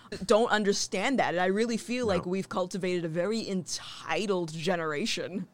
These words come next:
Speaker 1: So, um, Mister Noob, you said that you've, uh, taken a break from streaming, and we talked a little bit about some pushback that you're getting from, like, streamer culture. Uh,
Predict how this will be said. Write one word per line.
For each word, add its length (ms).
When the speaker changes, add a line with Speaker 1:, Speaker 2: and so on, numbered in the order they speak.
Speaker 1:
So, 400
um, 460
Mister 260
Noob, 340
you 200
said 220
that 120
you've, 300
uh, 100
taken 320
a 60
break 240
from 100
streaming, 560
and 240
we 80
talked 260
a 20
little 140
bit 140
about 240
some 160
pushback 460
that 80
you're 120
getting 300
from, 200
like, 160
streamer 360
culture. 640
Uh, 220